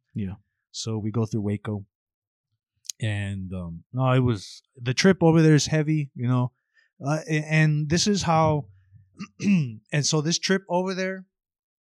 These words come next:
Speaker 2: the, the time I spent there estaba bien chido, ¿no? Estuve
Speaker 1: Yeah.
Speaker 2: con mi, mi hermana, que la extraño mucho siempre, la quiero mucho. Saludos, que estamos preparando a ella para que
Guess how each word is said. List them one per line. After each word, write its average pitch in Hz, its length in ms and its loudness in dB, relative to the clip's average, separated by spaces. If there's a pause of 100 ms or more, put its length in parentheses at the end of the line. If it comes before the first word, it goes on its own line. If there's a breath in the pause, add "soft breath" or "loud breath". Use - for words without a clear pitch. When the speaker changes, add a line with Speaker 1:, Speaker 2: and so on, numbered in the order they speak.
(320)
Speaker 2:
the, 139 200 -2
the 139 140 0
time 185 340 2
I 170 60 0
spent 165 360 -4
there 170 160 0
estaba 127 400 -2
bien 123 180 -4
chido, 98 420 -10
¿no? 175 300 -10 (120)
Estuve 120 340 -4
Speaker 1:
Yeah. 120 60 -4
Speaker 2:
con 104 180 -16
mi, 107 140 -16 (160)
mi 110 220 -14
hermana, 160 560 -4 (580 soft breath)
que - 120 -12
la 98 80 -14
extraño 131 440 -2
mucho 135 340 0
siempre, 135 420 2
la 104 100 -2
quiero 120 220 -2
mucho. 127 340 -2
Saludos, 131 760 2
que 90 680 -6 (540)
estamos 117 280 0
preparando 117 580 0
a 110 100 -4
ella 113 200 -4
para 95 260 -12
que 85 360 -16